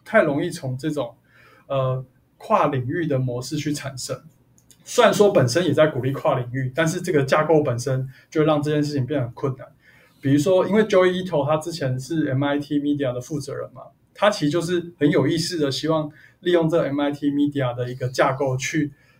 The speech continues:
造成这个反学门的机制，就是他们不是用学门去区分，呃，研究团队的，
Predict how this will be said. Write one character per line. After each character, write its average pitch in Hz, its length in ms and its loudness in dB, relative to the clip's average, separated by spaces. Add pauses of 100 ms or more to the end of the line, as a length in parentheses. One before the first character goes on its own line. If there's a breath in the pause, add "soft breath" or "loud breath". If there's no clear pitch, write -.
(200 loud breath)
造 190 160 4
成 131 260 0
这 147 120 -2
个 131 420 0 (220)
反 131 200 -2
学 131 220 -4
门 139 160 -2
的 127 100 -4
机 131 220 -6
制， 147 180 -8
就 143 120 -2
是 156 100 -2
他 196 140 4
们 190 180 2
不 139 100 -4
是 131 140 -4
用 180 160 0
学 135 220 -2
门 135 180 0
去 160 160 -2
区 143 260 -4
分， 139 360 -2 (840 soft breath)
呃， 131 300 2
研 131 160 6
究 156 160 6
团 120 240 -2
队 117 220 -8
的， - 120 -20